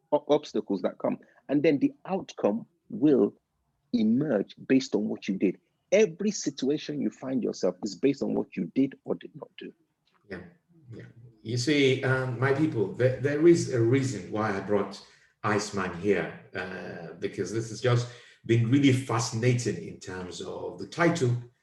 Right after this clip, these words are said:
Speaker 2: Dreams Don't Die, Do They?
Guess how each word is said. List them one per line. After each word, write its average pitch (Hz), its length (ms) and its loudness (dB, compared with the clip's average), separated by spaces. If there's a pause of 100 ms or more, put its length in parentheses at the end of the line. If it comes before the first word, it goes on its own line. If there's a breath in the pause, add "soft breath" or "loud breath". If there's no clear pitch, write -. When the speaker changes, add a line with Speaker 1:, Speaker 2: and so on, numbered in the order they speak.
(260)
Speaker 2:
Dreams 120 680 2 (380)
Don't 107 260 2
Die, 90 380 -2
Do 110 180 -2
They? - 320 -8